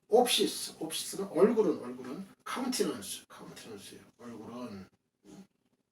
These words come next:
아우뚜, 아우뚜는 그, 그 힐스의 뜻이고,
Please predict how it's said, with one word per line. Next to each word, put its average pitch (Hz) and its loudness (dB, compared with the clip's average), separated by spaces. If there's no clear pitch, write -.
아우뚜, - -8
아우뚜는 151 -8
그, - 2
그 98 -18
힐스의 175 -6
뜻이고, - -12